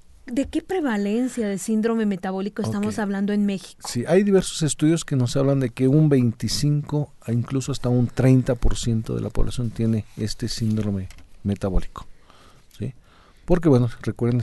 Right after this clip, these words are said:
Speaker 2: aquí dentro de esto también se incluyen los pacientes que ya tienen diabetes,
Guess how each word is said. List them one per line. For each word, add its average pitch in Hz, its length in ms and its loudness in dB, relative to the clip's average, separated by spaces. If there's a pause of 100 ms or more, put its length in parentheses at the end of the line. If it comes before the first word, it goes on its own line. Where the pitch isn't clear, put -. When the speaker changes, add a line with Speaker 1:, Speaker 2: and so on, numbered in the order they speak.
Speaker 2:
aquí 113 320 -2
dentro 113 300 -2
de 113 40 -2
esto - 140 -8
también 117 240 0
se 120 100 -6
incluyen 117 320 -2
los 123 120 -4
pacientes 120 200 0
que 117 120 -2
ya 120 120 4
tienen 113 340 6
diabetes, 123 680 2